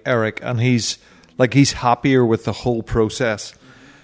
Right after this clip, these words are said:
And I think if he pitched up on a Wednesday, or, if, or, or, uh, you know, let's say I was only there on a Wednesday of a, of a major, he's not, like, getting that building thing. Like, he pitched up today and he just said,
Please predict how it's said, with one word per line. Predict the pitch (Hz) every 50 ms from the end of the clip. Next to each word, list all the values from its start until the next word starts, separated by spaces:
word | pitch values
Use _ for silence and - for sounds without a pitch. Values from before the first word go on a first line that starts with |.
| _ _ _ _ _ _ _ _
And | - 139 135
I | 123
think | - - 160 147 -
if | 120 -
he | - 170
pitched | 170 - 180 165 - - -
up | 160 139 -
on | 139
a | 131
Wednesday, | 117 120 120 120 123 120 - - 135 123 120 117
or, | 113 110
if, | 107 - -
or, | - - 135 127 127
or, | 143 143 135 131 131
uh, | 135 131 -
you | - - - 139
know, | 120 120 117
let's | 117 120 117 -
say | 135 120
I | 87 120 131 131
was | 120 127 -
only | 135 127 123 123 117
there | 113 117 113
on | 113
a | 113
Wednesday | 107 110 110 113 113 104 - 127 117
of | 107 107
a, |
of | 110 107 101 - 107 107 113
a | 110
major, | 104 113 110 117 117 113 - 120 113 107 98 - - _ _ _ _ _ _ -
he's | 135 123 110
not, | 151 156 -
like, | 135 143 127 -
getting | - 135 123 131 127 123
that | 120 117 110 101 -
building | 123 120 117 131 143 156 156
thing. | 147 - 160 147 127
Like, | 117 117 113
he | - 175 175
pitched | 170 - 160 139 - - 151
up | 139 -
today | - 135 120 123 120 120 120 117 117 117
and | 117 120
he | 123 107
just | - 117 110 -
said, | - 120 113 117 113 87